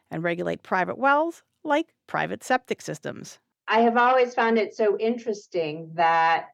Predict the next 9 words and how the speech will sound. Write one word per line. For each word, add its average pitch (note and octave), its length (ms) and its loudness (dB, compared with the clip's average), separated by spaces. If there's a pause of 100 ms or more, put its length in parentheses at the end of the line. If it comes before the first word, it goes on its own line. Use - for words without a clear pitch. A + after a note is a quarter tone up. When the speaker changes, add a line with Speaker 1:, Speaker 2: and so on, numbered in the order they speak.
(160)
Speaker 2:
the G3+ 140 2
state A#3+ 460 2
regulates F#3+ 840 2
the E3+ 80 0
wastewater D#3 1120 -4
that D#3 340 0
leaves F#3 480 0
somebody's D#3+ 680 -2 (240)
home, E3 560 0